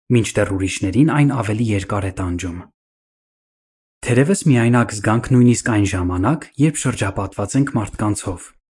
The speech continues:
Որոշ քույրեր ու եղբայրներ միայնության զգացում են ունենում, քանի որ դժվարանում են ընկերներ գտնել նոր ժողովում։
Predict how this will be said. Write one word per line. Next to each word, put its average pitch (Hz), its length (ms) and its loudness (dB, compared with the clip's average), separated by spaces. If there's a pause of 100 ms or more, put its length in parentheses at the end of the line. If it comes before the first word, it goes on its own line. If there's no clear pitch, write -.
(840)
Որոշ 123 360 4
քույրեր 104 380 -2
ու 95 100 0
եղբայրներ 101 600 0
միայնության 120 640 2
զգացում 104 460 -2
են 90 100 -4
ունենում, 98 400 2 (380)
քանի 139 300 2
որ 170 160 0
դժվարանում 104 600 2
են 151 120 4
ընկերներ 104 480 0
գտնել 104 360 -2
նոր 104 200 2
ժողովում։ 104 500 -2